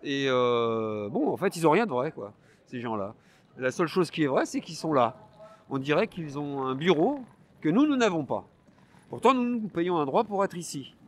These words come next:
Euh, on, on vient pas là pour démordre de quoi que ce soit. On vient juste pour dénoncer, euh, ce qui se passe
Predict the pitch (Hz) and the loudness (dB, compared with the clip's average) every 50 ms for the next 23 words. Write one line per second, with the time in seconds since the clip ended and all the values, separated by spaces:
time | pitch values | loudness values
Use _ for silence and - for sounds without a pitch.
0 | - - _ _ _ _ _ _ _ - - 113 113 113 107 107 104 101 98 95 | -20 -20 _ _ _ _ _ _ _ -16 -12 -10 -10 -10 -10 -10 -10 -10 -10 -10
1 | 95 92 90 90 90 92 104 123 139 160 160 175 180 175 190 190 165 175 175 190 | -10 -12 -12 -14 -16 -16 -12 -10 -10 -10 -8 -8 -2 2 2 2 4 4 2 2
2 | 180 - 156 139 127 127 127 147 180 185 165 131 127 117 113 113 107 104 107 107 | 2 0 -2 -4 -2 -2 0 0 0 0 -2 -2 -4 -6 -6 -6 -8 -8 -8 -10
3 | 110 107 - 123 110 - 127 107 - - 180 226 240 226 202 160 127 117 110 110 | -10 -6 -6 -6 -6 -6 -10 -10 -6 -4 -4 -2 -2 -2 -2 -4 -4 -8 -10 -12
4 | 110 110 110 113 110 120 135 127 160 190 - - - 117 113 113 147 226 247 240 | -14 -14 -14 -12 -8 -8 -8 -6 -8 -10 -10 -10 -12 -12 -8 0 0 2 2 2
5 | 220 190 - - - 277 320 320 311 262 214 165 139 123 - - - 127 - - | 0 0 -2 -2 -2 -2 -2 -2 -4 -6 -6 -6 -8 -10 -12 -18 -18 -18 -10 -6
6 | 277 269 262 - - - - - | -6 -6 -6 -8 -14 -18 -18 -20